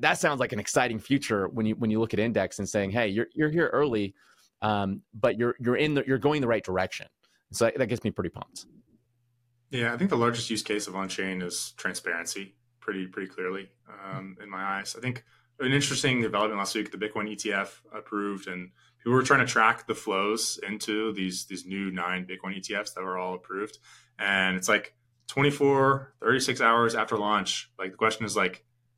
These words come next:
Speaker 2: "How many assets flowed into these E T Fs?" And the answer was, "I don't know. Like, we've gotta wait. I don't know. Someone doing some paperwork overnight. And, like, eventually maybe we'll be able to tell you roughly how many assets were in these things." But we can't really track the flows that well.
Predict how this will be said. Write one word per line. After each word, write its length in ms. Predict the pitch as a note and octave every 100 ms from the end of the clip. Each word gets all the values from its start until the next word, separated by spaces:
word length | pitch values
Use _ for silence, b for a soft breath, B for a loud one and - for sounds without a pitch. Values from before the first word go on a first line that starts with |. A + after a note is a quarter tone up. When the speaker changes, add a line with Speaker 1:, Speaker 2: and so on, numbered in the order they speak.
| _ _ _ _ _
Speaker 2:
"How 500 | - - G2 G#2+ A2
many 280 | A#2 A2+ A2
assets 440 | F#2 A2 - F2+
flowed 360 | - - F#2+ F#2
into 160 | F#2 F#2
these 160 | F#2+
E 60 | F#2+
T 140 | G2+
Fs?" 220 | G2+ F2
And 80 | F#2
the 60 | F#2+
answer 280 | A2 A#2+ G#2+
was, 300 | F#2 F2+ - _ _ _ _
"I 80 | F#2
don't 240 | A2 G#2+ F2+
know. 280 | G#2 F#2+ - -
Like, 220 | F#2+ -
we've 100 | A2
gotta 200 | B2+ C3+
wait. 400 | A#2+ B2+ C3+ -
I 60 | G#2+
don't 100 | A2+
know. 160 | A2+ A2+
Someone 280 | A2+ A#2+
doing 180 | A#2 A#2+
some 160 | A#2+ A#2
paperwork 560 | G#2+ A2 A2+ A2+ A2
overnight. 640 | - A2 G#2+ G2+ G#2+ G#2+ A2 B B B
And, 160 | - G2
like, 220 | F#2+ F#2+
eventually 500 | F#2+ G#2 A#2 A#2+ A2+
maybe 400 | G2 F#2+ A#2 C3 C3+
we'll 120 | C3
be 140 | C3
able 140 | C3 C3
to 120 | -
tell 200 | C3+ B2+
you 180 | A#2 F#2+
roughly 480 | G#2 - A#3+ B3+
how 140 | A3+ A#3+
many 240 | B3+ C4
assets 420 | B3 A#3 C4+ B3+
were 140 | C4 A#3+
in 120 | A#3
these 200 | B3+ -
things." 340 | C#4 B3+ - B B B _
But 80 | A#2
we 80 | B2
can't 180 | D#3 D3+
really 120 | C3
track 200 | C#3 C3+
the 60 |
flows 260 | A#2+ A2 G#2+
that 140 | G2 F2
well. 220 | F2